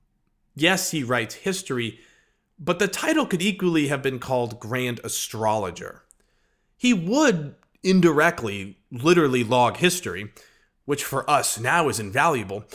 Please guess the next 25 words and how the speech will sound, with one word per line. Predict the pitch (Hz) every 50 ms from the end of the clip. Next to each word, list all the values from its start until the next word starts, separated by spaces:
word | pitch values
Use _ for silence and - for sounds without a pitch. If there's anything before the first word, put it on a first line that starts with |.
| - - _
but | - 175 170
the | 196 185
main | 170 170 190 208 269 294 262
function | 202 - - 160 170 - - 147 120 113
of | 110 - 123 143 139 131
this | 127 139 127 -
post | - - - 123 120 135 180 208 - - - _ _ _ _ _ _ _
was | - 151 180 185
to | 185 - 190
make | 156 151 180 214 -
a | 254 208
calendar | - - - - - 151 147 156 175 190 190 190 190
for | 190 190 180
the | 156 131 123
emperor | 110 135 185 208 - 120 101 - - 113 - _ _ _ _ _ _ _ _ _ _
and | - 156 175
essentially | 175 - - 370 403 - - 175 131
look | 117 107 117 143 143 -
at | 190 196 214
it | 240 247 220 -
and | 165 156 156 143
be | 156 170
able | 208 202 226 214
to | - 180 156
explain | 151 - - - 190 180 160 143 131